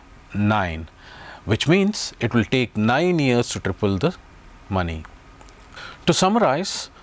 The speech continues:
through this video we have learned to compute the present value of lump sum, present value of annuity and annuity due, present value of uneven cash flow stream, how to find out rate,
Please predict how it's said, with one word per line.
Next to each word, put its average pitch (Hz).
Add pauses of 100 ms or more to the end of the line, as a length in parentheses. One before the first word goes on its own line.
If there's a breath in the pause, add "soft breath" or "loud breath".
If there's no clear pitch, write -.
(120 loud breath)
through 165
this 139
video 165
we 147
have 117
learned 135
to 131
compute 135 (320 loud breath)
the -
present 127
value 113
of -
lump 98
sum, 233 (840 loud breath)
present 139
value 131
of -
annuity 123 (180)
and 110
annuity 101
due, 131 (600 loud breath)
present 180
value 127
of -
uneven 143
cash 98
flow 101
stream, 156 (600 loud breath)
how 143 (120)
to 156
find 113
out 98
rate, 104